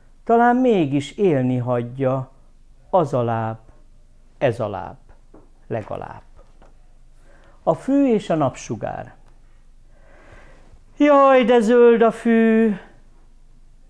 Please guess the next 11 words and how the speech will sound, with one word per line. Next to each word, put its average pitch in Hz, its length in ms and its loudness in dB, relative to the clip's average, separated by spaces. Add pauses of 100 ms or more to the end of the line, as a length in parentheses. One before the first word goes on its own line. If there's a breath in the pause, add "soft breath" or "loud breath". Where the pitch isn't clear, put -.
(400)
Zöld 202 340 2
színéhez 196 800 -2
hű. 117 380 -6 (1400)
Csak 247 220 -2
akkor 151 320 0
lesz 131 200 0
sárga, 190 720 0 (200)
ha 214 80 -4
süt 208 320 -6
a 196 140 -6
napsugárka. 117 1000 -8